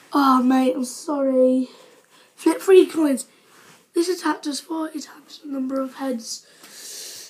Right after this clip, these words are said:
That's a, oh my god, that's a heads. That's only forty.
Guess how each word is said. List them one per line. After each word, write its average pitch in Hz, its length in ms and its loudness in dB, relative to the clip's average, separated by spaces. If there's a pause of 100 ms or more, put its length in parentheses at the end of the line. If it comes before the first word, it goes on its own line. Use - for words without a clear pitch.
(2500)
That's 349 240 -2
a, 311 280 0 (640)
oh 294 220 4
my 277 120 2
god, 262 160 2
that's 262 200 -4
a 247 40 -10
heads. 269 300 -4
That's - 180 -4
only 285 180 -4
forty. 370 840 4